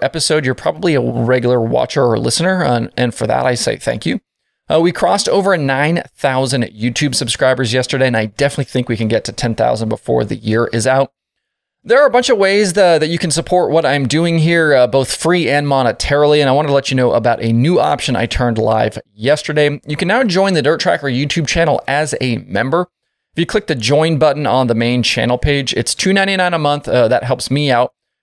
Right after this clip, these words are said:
And then that gets you a bunch of membership perks, includes loyalty badges and custom emojis you can use kind of in the comments and the chat sections on YouTube. Uh, plus, I'm gonna spotlight members at the end of shows in the outro. I'll put your name up there.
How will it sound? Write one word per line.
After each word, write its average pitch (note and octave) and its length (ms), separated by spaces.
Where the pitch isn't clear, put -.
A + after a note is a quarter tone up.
And B2 80
then C#3 100
that D#3 180
gets F#3 240
you G#3+ 120
a C#3+ 120
bunch D3 280
of A2+ 140
membership B2 580
perks, - 320
includes A#2+ 480
loyalty C#3+ 500
badges C3 460
and A#2 120
custom B2 320
emojis B2+ 560
you A2+ 60
can B2 120
use A2+ 240
kind A#2 160
of A2 60
in A2 80
the A2+ 60
comments A#2+ 440
and A2 80
the A2 60
chat C3 260
sections B2 400
on A#2+ 160
YouTube. A#2+ 400
Uh, - 100
plus, F#3+ 240
I'm G#3+ 60
gonna F#3+ 100
spotlight E3+ 400
members E3 320
at - 160
the C3+ 160
end D3+ 220
of C3 100
shows D3+ 360
in C#3 200
the B2 180
outro. C#3+ 340
I'll C#3+ 80
put - 180
your A#2+ 80
name B2 220
up B2+ 100
there. D#3 260